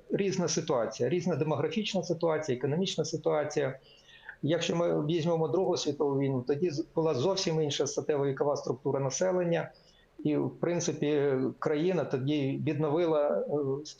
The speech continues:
багато демографічних параметрів, м-,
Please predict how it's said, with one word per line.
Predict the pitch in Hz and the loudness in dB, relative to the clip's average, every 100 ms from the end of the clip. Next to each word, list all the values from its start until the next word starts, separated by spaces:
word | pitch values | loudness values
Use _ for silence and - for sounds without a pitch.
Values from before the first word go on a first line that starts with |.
| - - _ _ - | -18 -20 _ _ -4
багато | 165 156 151 151 | -2 0 0 -2
демографічних | 131 139 127 139 143 135 123 | -2 0 -2 -2 -2 -2 -2
параметрів, | - 135 127 120 120 117 - - - - - - - | -2 0 0 -2 -2 -2 -8 -14 -18 -20 -20 -12 -4
м-, | 160 | -4